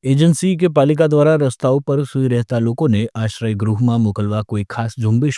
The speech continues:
પણ ચલાવાતી નથી. આ અંગે એના સ્થાનિકોએ નામ નહીં આપવાની શરતે જણાવ્યું હતું કે આવી એજન્સીઓને ખોટા ખોટા બિલ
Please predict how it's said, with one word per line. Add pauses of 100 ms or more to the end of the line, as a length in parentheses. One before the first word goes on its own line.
પણ
ચલાવાતી
નથી. (520)
આ
અંગે
એના
સ્થાનિકોએ
નામ
નહીં
આપવાની
શરતે
જણાવ્યું
હતું (340)
કે
આવી
એજન્સીઓને
ખોટા
ખોટા
બિલ